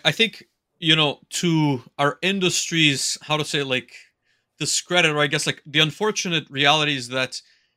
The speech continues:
it's hard to practice with some of the software and hardware,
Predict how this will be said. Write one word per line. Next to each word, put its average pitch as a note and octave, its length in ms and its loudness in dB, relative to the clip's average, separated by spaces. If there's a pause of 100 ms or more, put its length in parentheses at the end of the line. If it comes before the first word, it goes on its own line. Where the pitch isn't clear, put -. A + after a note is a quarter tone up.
(240)
it's D3+ 160 -4
hard G3+ 460 -4
to G3+ 100 -6
practice E3 760 -2
with C3+ 240 -8
some D#3 180 -4
of D3+ 120 -4
the C3+ 80 -6
software D3 560 -4
and A2 100 -10
hardware, A#2+ 640 -6